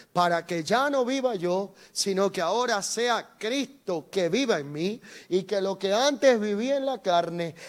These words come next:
ahora lo pueda vivir en la fe del Hijo de Dios, el cual me amó a mí primero y se entregó por mí". Por lo tanto, lo primero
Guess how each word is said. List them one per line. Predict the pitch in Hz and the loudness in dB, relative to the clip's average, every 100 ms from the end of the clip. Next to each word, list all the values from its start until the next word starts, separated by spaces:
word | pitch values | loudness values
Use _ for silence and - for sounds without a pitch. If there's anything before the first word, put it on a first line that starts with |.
| - | -6
ahora | 160 165 226 254 | 0 4 4 4
lo | 233 190 - | 2 0 2
pueda | 214 240 247 254 | 6 6 6 2
vivir | 180 165 196 156 240 285 - | 0 -10 -8 -4 -4 -4 -2
en | 214 190 | -2 2
la | 180 160 | 0 -2
fe | - 247 269 - | 4 6 6 2
del | 180 185 233 | -4 -2 -2
Hijo | 285 - 180 | -4 -4 -4
de | 160 | -4
Dios, | 156 165 190 196 - - | -2 0 0 -2 -12 -2
el | 214 190 175 | 2 2 0
cual | 185 220 262 285 | 0 4 4 4
me | 220 196 | -2 0
amó | 180 185 247 269 - | 0 4 6 6 4
a | 190 | -2
mí | 175 190 269 269 | 0 2 2 0
primero | 208 165 175 196 208 208 - - | -2 -2 2 2 2 0 -6 0
y | 202 | 2
se | 220 214 | 4 2
entregó | 214 214 208 240 294 285 | 0 -2 2 6 6 4
por | 220 165 | -2 0
mí". | 190 226 233 - - | 2 2 -2 -8 4
Por | 226 220 | 4 4
lo | 220 196 | 2 4
tanto, | 277 294 214 240 | 2 4 4 4
lo | 202 202 262 320 320 | 4 6 8 8 2
primero | 285 285 190 180 185 196 | -4 -2 2 4 4 2